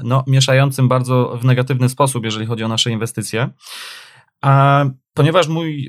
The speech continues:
y, w ogóle podcast i, i blog, y, w nazwie ma System Trader, chociaż to niekoniecznie też, jeżeli chodzi o to słowo trader, tak oznacza, że ma to odniesienie do krótkoterminowych spekulacji.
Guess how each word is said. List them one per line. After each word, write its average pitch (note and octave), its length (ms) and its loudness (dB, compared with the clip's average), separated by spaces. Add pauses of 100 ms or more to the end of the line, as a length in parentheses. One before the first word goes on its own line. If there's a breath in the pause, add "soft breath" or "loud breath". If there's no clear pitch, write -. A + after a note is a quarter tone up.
y, A#2+ 80 -2
w B2 140 -2
ogóle C3+ 300 2
podcast C3+ 560 0
i, A#2+ 420 -4
i A#2+ 260 -6
blog, C3+ 380 2 (100)
y, A2+ 240 0
w A2 280 -10
nazwie C3+ 360 2
ma A#2+ 160 0
System C3 380 0
Trader, A#2+ 420 0
chociaż B2+ 340 -2
to D3+ 100 -6
niekoniecznie C3+ 600 0
też, B2 160 -2
jeżeli B2+ 220 0
chodzi B2+ 180 4
o B2 40 0
to B2+ 100 -10
słowo B2 220 -2
trader, B2+ 420 2
tak A#2+ 280 -4 (120)
oznacza, A#2+ 540 0
że A2+ 520 -4
ma A#2 220 -2
to A2+ 540 -6
odniesienie A#2 680 -4
do A2 140 -2
krótkoterminowych B2+ 880 -2
spekulacji. A#2+ 720 -4